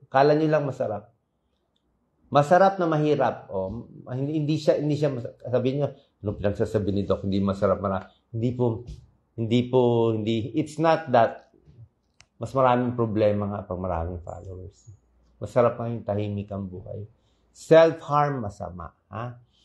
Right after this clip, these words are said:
Ito pa, extremely happy, extremely sad. Delikado po yun. Yung sobrang saya, tapos, pero wala na may kasasaya. Sobrang lungkot, wala na may kasus-,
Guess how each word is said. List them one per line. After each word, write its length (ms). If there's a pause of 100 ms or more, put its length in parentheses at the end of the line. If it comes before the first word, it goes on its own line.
(280)
Ito 240
pa, 320
extremely 880
happy, 720 (320)
extremely 720
sad. 480
Delikado 560
po 160
yun. 320 (560)
Yung 160
sobrang 720
saya, 720 (420)
tapos, 400
pero 300
wala 160
na 100
may 160
kasasaya. 640 (300)
Sobrang 640
lungkot, 580
wala 240
na 80
may 160
kasus-, 400